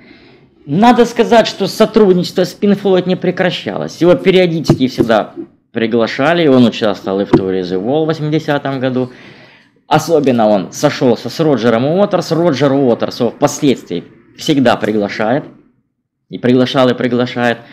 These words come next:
Он участвовал, например, в туре «Стена», э, в девяностом году. То есть, э, когда берлинское было падение «Стены», активно,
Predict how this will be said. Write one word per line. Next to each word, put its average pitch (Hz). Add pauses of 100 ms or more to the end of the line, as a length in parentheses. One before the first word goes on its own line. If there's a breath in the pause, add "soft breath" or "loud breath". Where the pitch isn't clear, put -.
(120 loud breath)
Он 165
участвовал, 127
например, 107
в 92
туре 104
«Стена», 131 (800 loud breath)
э, 98
в 110
девяностом 131
году. 107
То 123
есть, 117
э, 113 (840)
когда 117
берлинское 120
было 107
падение 101
«Стены», 104 (840)
активно, 98